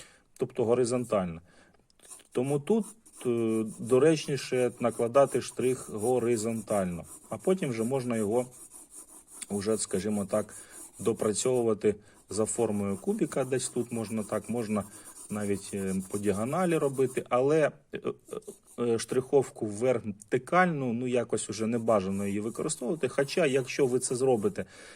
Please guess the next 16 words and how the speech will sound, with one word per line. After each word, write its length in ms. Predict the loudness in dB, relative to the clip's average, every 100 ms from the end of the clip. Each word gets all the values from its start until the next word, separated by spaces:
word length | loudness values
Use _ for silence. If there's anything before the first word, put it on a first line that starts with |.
| -12
і 60 | -4
вона 220 | 0 0
не 260 | 0 0 0
буде, 400 | 2 4 4 2 -4 -12 -6
е, 320 | -4 -2 -4 -6 -14 -20 -20 -20 -20 -20 -20 _ _ -8
е, 180 | -8 -4
ки-, 160 | -4 -2
е, 400 | -2 2 2 2 0
кидатися 520 | 4 4 4 0 0
в 180 | 2 2
очі, 260 | 2 2
цей 240 | 0 0 -2
штрих, 540 | -2 -2 0 -2 -10 -18 -6
то 260 | -4 -4 -6
також 560 | -8 -2 0 0 -6 -10
це, 200 | -8 -6